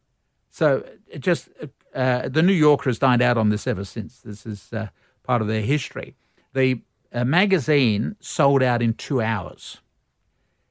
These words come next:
It was selling for fifteen cents. A few weeks later, you could get a secondhand copy for six dollars.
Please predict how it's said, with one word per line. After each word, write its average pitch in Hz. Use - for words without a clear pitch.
It 127
was 120
selling 175
for -
fifteen 135
cents. -
A 131
few 180
weeks 143
later, 151
you 117
could 117
get 127
a 113
secondhand 120
copy 117
for -
six -
dollars. -